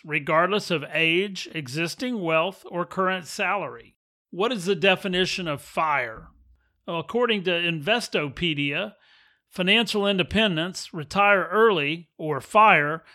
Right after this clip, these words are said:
is a movement dedicated to a program of extreme savings and investment that allows proponents to retire far earlier than traditional budgets and retirement plans would allow. Now,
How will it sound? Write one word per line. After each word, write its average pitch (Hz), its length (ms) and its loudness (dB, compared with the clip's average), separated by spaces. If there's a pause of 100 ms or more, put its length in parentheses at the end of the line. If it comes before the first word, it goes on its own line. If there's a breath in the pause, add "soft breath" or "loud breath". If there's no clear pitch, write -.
(140 soft breath)
is 180 200 0
a 196 40 0
movement 214 600 0
dedicated 196 720 2
to 170 240 -4
a 151 80 -4
program 214 720 -2
of 156 120 -4
extreme 254 540 -4
savings 151 720 -2 (240 soft breath)
and 190 140 0
investment 175 760 0
that 175 120 -6
allows 185 560 2
proponents 180 680 -6
to - 140 -12
retire 156 560 -8 (200 soft breath)
far 233 600 4
earlier 160 640 2 (240 soft breath)
than 165 120 -4
traditional 175 600 -2
budgets 156 480 0
and 156 100 -6
retirement 156 640 0
plans 143 480 -4
would 156 140 -4
allow. 135 500 0 (420)
Now, 175 420 4